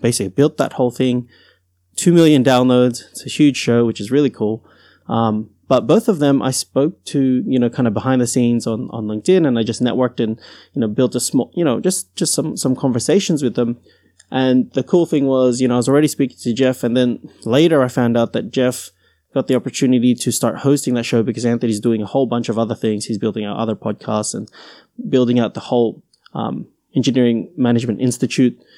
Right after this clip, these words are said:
uh, you know, YouTube videos and all that sort of stuff. He's doing a lot of work, and it was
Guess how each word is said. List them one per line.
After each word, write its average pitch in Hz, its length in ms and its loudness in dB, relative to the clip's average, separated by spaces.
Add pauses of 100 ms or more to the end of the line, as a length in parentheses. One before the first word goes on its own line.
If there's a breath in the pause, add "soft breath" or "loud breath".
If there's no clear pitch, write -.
(480 soft breath)
uh, - 360 -18 (200)
you 135 100 4
know, 113 100 4
YouTube 175 420 2
videos 180 460 4
and 131 80 0
all 151 100 2
that 127 120 -2
sort - 140 -4
of 120 60 -6
stuff. 113 160 -8
He's 147 140 2
doing 165 160 4
a 131 40 2
lot 123 140 2
of 110 80 0
work, 120 380 -2 (360)
and 139 200 4
it 131 60 4
was 123 380 -2